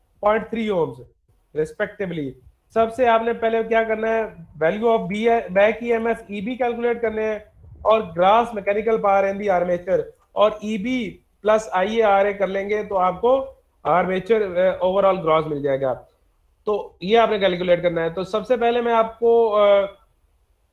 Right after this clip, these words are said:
hint दे रहा हूं कि आपको total current भी गिवन है और आपको shunt, अ, अ, फील्ड की जो है वो resistance भी given है,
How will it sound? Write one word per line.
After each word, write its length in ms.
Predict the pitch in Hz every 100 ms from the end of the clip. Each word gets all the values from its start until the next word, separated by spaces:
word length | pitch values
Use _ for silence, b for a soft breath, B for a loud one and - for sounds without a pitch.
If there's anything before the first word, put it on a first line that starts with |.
| _ _ _ _ _ _ _
hint 200 | 165 214
दे 180 | 220 202
रहा 100 | 202
हूं 120 | 214
कि 80 | 208
आपको 200 | 196 196
total 300 | 190 190 214
current 300 | 190 202 214
भी 120 | 226
गिवन 300 | 208 226 220
है 460 | 214 208 202 - _ _ _
और 160 | 185 190
आपको 340 | 196 196 208
shunt, 440 | 208 214 214 214 -
अ, 40 |
अ, 1200 | 180 190 190 185 175 175 170 165 156 143 - -
फील्ड 520 | 135 185 214 226 208
की 160 | 190 220
जो 200 | 196 190
है 160 | 180 185
वो 160 | 185
resistance 380 | 165 165 233 233
भी 140 | 233
given 240 | 202 196 190
है, 340 | 196 180 -